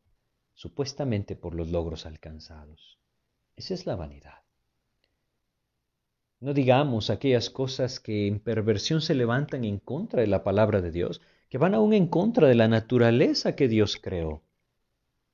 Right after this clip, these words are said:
El mundo hoy nos está invitando a torcer completamente lo que el Señor ha creado.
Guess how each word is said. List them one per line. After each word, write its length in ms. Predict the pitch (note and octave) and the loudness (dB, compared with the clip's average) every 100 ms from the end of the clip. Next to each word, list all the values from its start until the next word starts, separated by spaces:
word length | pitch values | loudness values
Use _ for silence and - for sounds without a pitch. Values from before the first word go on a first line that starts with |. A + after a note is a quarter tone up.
| _ _ _ _ | _ _ _ _
El 120 | A#2+ | -2
mundo 380 | B2+ A3 A3+ C3 | 2 2 4 2
hoy 240 | - A#2+ | 0 0
nos 200 | D#3+ B2+ | -2 -2
está 280 | B2+ - D3 | -4 -6 -8
invitando 920 | E3 C#3+ C3 - B2 B2+ G#2 D2+ - _ _ _ _ _ _ _ _ | -4 -4 -4 -6 -4 -2 -4 -8 -16 _ _ _ _ _ _ _ _
a 120 | - | -14
torcer 680 | - A2 G#2 - - A#3 - | -6 -6 -6 -8 -6 -6 -6
completamente 840 | C#3+ B2+ C#3+ D#3 D#3 B2+ B2 A#2 | -4 -4 -4 -4 -4 -2 -4 -4
lo 160 | G2+ F#2 | -6 -6
que 80 | F2+ | -10
el 80 | |
Señor 340 | F2+ F#2+ E2+ E2 | -12 -10 -10 -10
ha 120 | D2+ | -14
creado. 340 | D#2+ D2+ D#2+ | -18 -18 -20